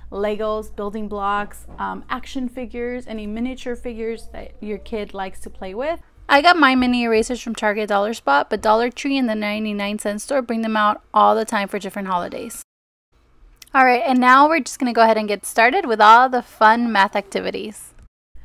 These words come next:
Sorting. You can start sorting with your toddler. You can sort by color, by shape, by, um, these are animals, this is food, um,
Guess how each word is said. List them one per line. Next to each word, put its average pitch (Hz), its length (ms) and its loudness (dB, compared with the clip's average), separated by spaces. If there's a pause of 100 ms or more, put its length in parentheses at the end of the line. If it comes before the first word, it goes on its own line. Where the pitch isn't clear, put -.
(320)
Sorting. 190 640 -4
You 254 120 -8
can 294 120 -4
start 262 240 -6
sorting 233 260 -8
with 214 120 -10
your 185 100 -10
toddler. 180 340 -12
You 180 200 -12
can 196 120 -14
sort 208 300 -12
by 185 120 -12
color, 294 440 -4
by 196 200 -10
shape, 254 580 -8
by, 185 320 -12 (340)
um, 180 400 -6
these 208 240 -10
are 214 80 -12
animals, 247 600 -6
this 180 160 -12
is 180 200 -14
food, 262 540 -8 (320)
um, 175 720 -12